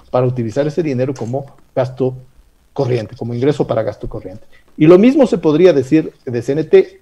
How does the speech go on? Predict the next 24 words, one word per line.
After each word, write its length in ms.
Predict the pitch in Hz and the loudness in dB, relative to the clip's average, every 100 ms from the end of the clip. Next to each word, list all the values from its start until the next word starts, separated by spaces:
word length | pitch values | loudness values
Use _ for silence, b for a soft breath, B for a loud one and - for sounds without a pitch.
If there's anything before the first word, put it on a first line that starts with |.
| - | -6
claro, 260 | 131 117 | -2 0
guardando 380 | 120 110 110 123 | 0 -2 -2 -2
diferencias. 600 | 135 135 208 214 - - _ _ _ - | -2 0 -2 -2 -8 -20 _ _ _ -10
Ahí 160 | 123 127 | -2 0
hay 80 | |
problemas 460 | 131 156 160 175 156 | 4 6 6 6 6
de, 220 | 165 170 | 6 6
de 140 | 143 143 | 2 0
inversión, 600 | 139 143 - 202 214 - - _ _ _ _ - | 0 -2 4 6 6 0 -12 _ _ _ _ -10
ha 60 | |
habido 180 | 123 143 | -2 2
un 100 | 165 | 2
problema, 520 | 151 147 151 165 156 | 4 4 6 4 2
eh, 100 | 147 | 2
de, 360 | 139 139 147 147 b b | 2 2 2 -2 b b
eh, 120 | 131 | -4
ponerse 360 | 131 143 156 160 | 0 0 2 2
a 100 | 147 | 2
tono 220 | 160 160 | 2 2
con 140 | 165 151 | 2 0
la 140 | 135 | 2
tecnología, 720 | 156 151 156 139 208 165 - _ _ _ - | 2 4 4 2 0 0 0 _ _ _ -8
de 180 | 147 147 | 2 2
innovación, 680 | 143 143 139 180 190 165 | 4 2 2 2 2 2